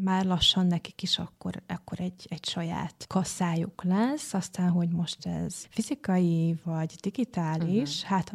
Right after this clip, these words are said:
Speaker 1: a mai korosztály, tehát az én meg a te gyereked is ugye tizenhét-tizennyolc
Speaker 2: Igen.
Speaker 1: évesek, tehát náluk már a digitális, én azt mondom, van elterjedve, vannak ugye junior bankszámlák, ezek ugye kedvezőbb költséggel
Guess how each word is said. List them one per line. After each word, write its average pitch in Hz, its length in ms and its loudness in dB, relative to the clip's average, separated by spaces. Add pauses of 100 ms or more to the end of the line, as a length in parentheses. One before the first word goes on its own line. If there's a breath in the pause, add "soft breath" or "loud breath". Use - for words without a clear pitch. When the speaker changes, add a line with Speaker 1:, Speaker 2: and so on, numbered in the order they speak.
Speaker 1:
a - 60 -6
mai 208 360 4
korosztály, 180 720 -2
tehát - 380 -8
az 196 120 0
én 196 260 6
meg 185 140 2
a 180 40 0
te 180 200 -2
gyereked 180 480 -4
is - 220 -6
ugye 185 220 -2
tizenhét-tizennyolc 180 1200 4
Speaker 2:
Igen. 220 120 2
Speaker 1:
évesek, 196 380 2
tehát 180 440 0
náluk 180 420 6
már 180 320 6
a 175 360 4
digitális, 175 800 0
én 185 160 2
azt 175 200 0
mondom, 175 360 0 (160)
van 180 160 6
elterjedve, 214 880 4
vannak 175 380 0
ugye 175 220 -2
junior 170 560 -4
bankszámlák, 185 800 2
ezek 180 300 -4
ugye 185 160 -6
kedvezőbb - 640 -8
költséggel 196 800 -2